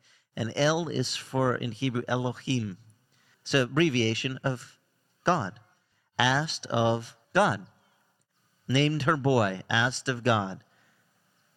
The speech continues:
That's a beautiful name, Samuel. He, she named him Samuel because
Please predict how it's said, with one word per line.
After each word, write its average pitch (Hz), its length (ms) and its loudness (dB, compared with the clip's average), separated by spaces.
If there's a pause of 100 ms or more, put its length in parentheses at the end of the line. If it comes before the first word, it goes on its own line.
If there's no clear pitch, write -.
That's 113 140 0
a 104 40 -8
beautiful 127 440 2
name, 104 340 -2 (440)
Samuel. 120 600 0 (580)
He, - 120 -8
she 143 160 2
named 165 280 2
him 151 120 0
Samuel 160 420 2
because 135 580 0